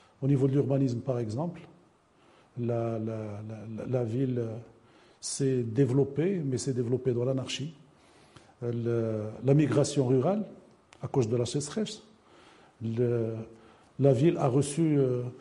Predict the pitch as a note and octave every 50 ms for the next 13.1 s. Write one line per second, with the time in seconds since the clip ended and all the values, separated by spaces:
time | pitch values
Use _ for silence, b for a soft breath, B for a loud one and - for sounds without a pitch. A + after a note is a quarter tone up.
0 | B B B C3 D3 D3 D3+ D3+ A#2+ G#2+ A2 D3 E3 D#3 - - - - - -
1 | - - - - - - - F#3 E3+ - E3 - - F3 - - C#3+ - - -
2 | B2 A#2+ B2 B2+ - E3 C#3+ - - D#3+ D#3 - - - - - - E3 C#3 B2
3 | C#3 B2 B2+ C3+ D3 F3+ G#3 G3 E3+ C#3+ B2+ B2 A#2+ A#2 A#2 A#2 B B B B
4 | B B B B B B D3 D3 C#3 B2 C#3 D3 B2 B2 C3 B2+ - - C3+ C3+
5 | E3+ F3 - - G#3 E3 A#2 - - - - B2+ - - - - - C#3 D3 D3
6 | C#3 B2 A#2 B2+ A#2 A2+ A#2+ A#2 - D#3 D3+ - G#3+ G#3 D#3+ - - - - -
7 | - B B B B B B B B B B B B C#3 A#2+ B2 C3+ B2+ - C#3+
8 | F3 G#3+ G#3 F#3 C#3+ C3+ B2 B2 A#2+ A#2 A2+ A2 A2 A2 A2 - - - - _
9 | _ _ _ _ _ _ _ _ - - - A3+ G#3+ C#3+ D#3+ G#3+ - - - -
10 | C#3 D3 C#3+ B2+ D3 C#3 A#2 B2 D3+ F3 F#3+ F#3 - D#3 C3 C#3+ B2+ C#3 C#3+ D#3+
11 | D#3+ D3+ C3 C3 C3 - - C#3 - C3 C3+ C3+ D#3 F3 E3 E3 D#3 D3 C#3+ C#3+
12 | C#3 - - C#3+ C#3 D3 E3 F3 F3 D#3+ C#3+ B2 - - - B2 C#3 - - E3
13 | E3